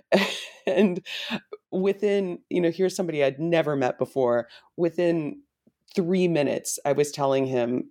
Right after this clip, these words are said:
about my week, about the way that my life had just been, you know, turned upside down,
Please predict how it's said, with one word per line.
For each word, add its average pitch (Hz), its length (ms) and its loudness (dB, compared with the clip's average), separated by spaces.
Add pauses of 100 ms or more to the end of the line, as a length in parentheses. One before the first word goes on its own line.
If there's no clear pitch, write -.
(140)
about 131 340 2
my 123 140 0
week, 190 500 -2
about 131 480 0
the 139 100 2
way 127 160 2
that 123 180 -4
my 131 140 0
life 131 300 0
had 131 120 -4
just 127 220 0
been, 120 320 0 (360)
you 156 80 0
know, 135 100 2
turned 151 320 0
upside - 380 0
down, 175 540 0